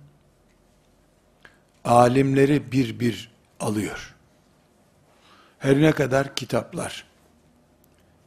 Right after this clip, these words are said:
dokümanlar, kütüphanelerde, hatta insanların masalarında, zihinlerinde bulunsa da, alim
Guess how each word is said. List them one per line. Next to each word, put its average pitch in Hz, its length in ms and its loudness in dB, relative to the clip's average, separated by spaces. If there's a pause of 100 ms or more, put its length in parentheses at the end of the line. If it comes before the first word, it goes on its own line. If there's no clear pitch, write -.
(120)
dokümanlar, 123 880 -2 (880)
kütüphanelerde, 120 1200 -2 (300)
hatta 185 460 -2
insanların 170 720 -2
masalarında, 117 960 -6 (680)
zihinlerinde 127 920 -4
bulunsa 123 540 -2
da, 107 320 -4 (760)
alim 123 600 0